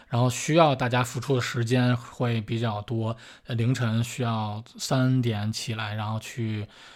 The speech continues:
收拾一下，然后就直接走了。对，然后这是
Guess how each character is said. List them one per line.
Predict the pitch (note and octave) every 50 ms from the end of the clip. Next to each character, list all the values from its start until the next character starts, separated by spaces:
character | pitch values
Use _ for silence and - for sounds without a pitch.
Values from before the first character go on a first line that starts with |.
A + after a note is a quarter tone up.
| - - -
收 | - - C3+ C3
拾 | A#2+ A#2 A#2+ A2
一 | G#2 G#2
下， | G2+ G#2 G#2
然 | G2+ G2
后 | G2+ G#2 G#2 - - _ _ _
就 | - B2 G#2+
直 | - - A2+
接 | B2 B2
走 | A#2+ B2 -
了。 | - G#2+ - - - _ _ _ _ _ _ _ _ _ _
对， | - A2 G#2 G#2
然 | G#2 G#2 G#2+
后 | A#2 A#2
这 | A#2 - C3+
是 | A#2 - - - A#2 A2+ A2 G#2+ G#2